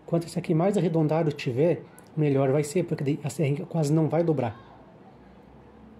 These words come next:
E o bom era que essa pecinha já fosse cem por cento arredondada, ficaria até melhor.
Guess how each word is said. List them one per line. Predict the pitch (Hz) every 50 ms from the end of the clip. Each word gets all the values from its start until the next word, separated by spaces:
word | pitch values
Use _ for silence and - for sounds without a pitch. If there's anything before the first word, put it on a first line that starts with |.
| - - - - - - - - - - -
E | - 151 139
o |
bom | 135 143 143 151
era | 165 165
que | 160 -
essa | 175 160 -
pecinha | - 170 156 - 180 165
já | 165
fosse | 151 - 170 160 -
cem | - 175 170
por | - 185
cento | - - 165 147 -
arredondada, | 143 160 175 175 151 131 139 139 127 131
ficaria | - - - 143 131 131 139
até | 135 139 -
melhor. | 175 180 160 143 139 123 110